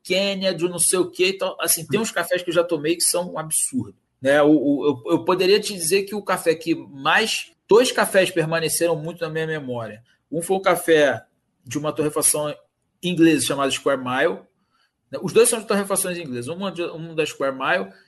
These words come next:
que era um café que parecia uma trufa de cereja, de fato. Ele tinha muito, mu-, um sensorial muito forte,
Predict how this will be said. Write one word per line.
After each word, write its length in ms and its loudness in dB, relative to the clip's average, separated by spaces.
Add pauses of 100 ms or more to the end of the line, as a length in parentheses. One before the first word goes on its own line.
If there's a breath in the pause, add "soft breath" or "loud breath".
(160 loud breath)
que 120 4
era 100 2
um 80 -2
café 340 0
que 100 -8
parecia 340 2
uma 160 -2
trufa 420 -2
de 80 0
cereja, 460 0
de 140 -4
fato. 580 -2
Ele 180 0
tinha 180 -2
muito, 540 0
mu-, 340 -4
um 60 -6
sensorial 480 2
muito 220 -4
forte, 400 0